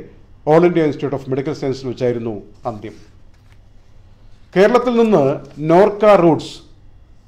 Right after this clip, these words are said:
ഇപ്പോൾ അറിയിച്ചിരിക്കുന്നൊരു കാര്യം, പ്രവാസി സഹകരണ സംഘങ്ങൾക്ക് സഹായം കൊടുക്കാൻ തയ്യാറാണ് നോർക്ക എന്നാണ്. മൂന്ന് ലക്ഷം രൂപ വരെ സഹായം നൽകുന്നുണ്ട്. വായ്പയല്ല, സഹായമാണ്.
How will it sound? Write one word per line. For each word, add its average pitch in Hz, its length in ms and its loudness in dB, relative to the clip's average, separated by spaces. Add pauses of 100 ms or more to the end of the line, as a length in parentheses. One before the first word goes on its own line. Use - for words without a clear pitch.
(100)
ഇപ്പോൾ 151 220 0
അറിയിച്ചിരിക്കുന്നൊരു 160 680 0
കാര്യം, 127 360 -2 (600)
പ്രവാസി 214 540 4
സഹകരണ 185 720 0 (100)
സംഘങ്ങൾക്ക് 143 640 -4 (560)
സഹായം 165 420 4
കൊടുക്കാൻ 131 480 -2 (140)
തയ്യാറാണ് 135 500 0
നോർക്ക 123 280 -6 (300)
എന്നാണ്. 113 320 -8 (640)
മൂന്ന് 185 340 4
ലക്ഷം 156 320 -2
രൂപ 135 260 -2
വരെ 120 240 -6 (420)
സഹായം 131 400 0 (180)
നൽകുന്നുണ്ട്. 117 420 -8
വായ്പയല്ല, 135 640 -2 (240)
സഹായമാണ്. 135 640 0